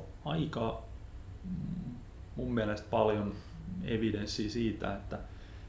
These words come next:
et, et jos me niin kun hoidetaan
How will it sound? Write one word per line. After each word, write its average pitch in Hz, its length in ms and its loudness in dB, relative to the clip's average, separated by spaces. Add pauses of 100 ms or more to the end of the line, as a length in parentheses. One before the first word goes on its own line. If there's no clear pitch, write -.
(140)
et, 95 240 -6 (380)
et - 120 -6 (120)
jos 120 200 -2
me 107 220 0 (440)
niin 107 160 -2
kun 104 280 -2
hoidetaan 107 720 4